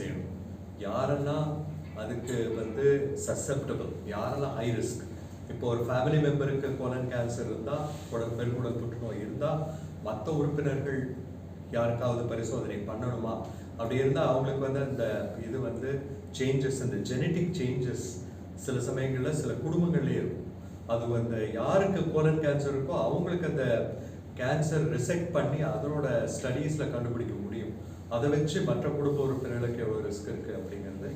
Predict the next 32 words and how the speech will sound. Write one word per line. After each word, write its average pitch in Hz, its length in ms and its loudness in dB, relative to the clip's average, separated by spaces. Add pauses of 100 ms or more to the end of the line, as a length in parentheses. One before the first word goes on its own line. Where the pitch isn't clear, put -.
(360)
நாம 101 160 -4
தெரிஞ்சுக்க 98 500 -4
முடியும். 92 260 -6 (420)
அதே 143 220 4
மாதிரி 147 260 4
இன்னொரு 170 260 2
பாயிண்ட் 151 380 2
ரொம்ப 131 200 2
அழகா 123 280 2
இதுல 117 260 0
ஸ்ட்ரெஸ் - 440 -4
பண்ணியிருக்காங்க. 104 520 -4 (460)
எச் 135 280 0
பைலோரிங்கிற 143 600 6
பாக்டீரியா 131 760 2 (440)
ஒரு 120 140 0
குடும்பத்துல 143 680 2
ஒரு - 120 4
நபருக்கு 139 460 4
இருந்தா, 127 400 -2 (460)
அமெரிக்கால 143 460 4
இப்ப - 120 0
புதுசா 131 420 0
வந்து 113 160 0
கைட்லைன்ஸ்ல 117 640 0
கொண்டு 110 260 -6
வந்திருக்காங்க. - 420 -4 (340)
அந்த 139 260 0
குடும்பத்துல 180 580 2
இருக்கிற 143 300 2
மற்ற - 480 0
நபர்களும் 151 640 2